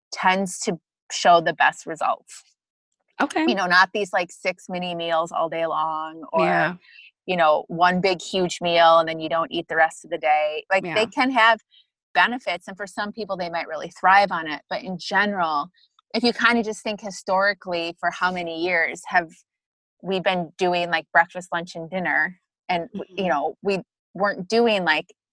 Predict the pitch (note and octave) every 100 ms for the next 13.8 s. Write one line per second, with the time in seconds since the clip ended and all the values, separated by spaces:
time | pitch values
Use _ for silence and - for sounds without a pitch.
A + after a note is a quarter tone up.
0 | _ - F#3 F3+ D#3+ D3+ E3 E3 D#3+ D#3+
1 | D#3 D3 D3 - D#3+ D3+ D3+ - D3+ -
2 | F3+ - - E3 F3+ F3 - - - E3+
3 | - - - E3 - - - F3+ F#3+ F#3+
4 | F3 F3 - _ - F3 E3+ C#3+ C3 -
5 | - _ - F#3 F#3 E3+ E3 - G3 F3+
6 | G3+ F#3 F3+ G3+ F#3+ F#3 A3+ G#3+ F#3+ F3
7 | - _ _ _ F3+ G3 G3+ G3+ G3 G3
8 | F3+ F3+ F#3+ F#3 F#3 F3+ E3+ E3+ E3+ E3
9 | - - E3+ E3 - E3 E3 E3 D#3+ D#3+
10 | D#3+ D#3+ - - F3+ - - - E3 D#3+
11 | F3 - - _ _ _ _ - F3+ F3+
12 | E3 E3 D#3+ E3+ - D3+ E3 E3+ E3 E3+
13 | - D3+ D#3 D3+ D#3 D#3 D#3+ E3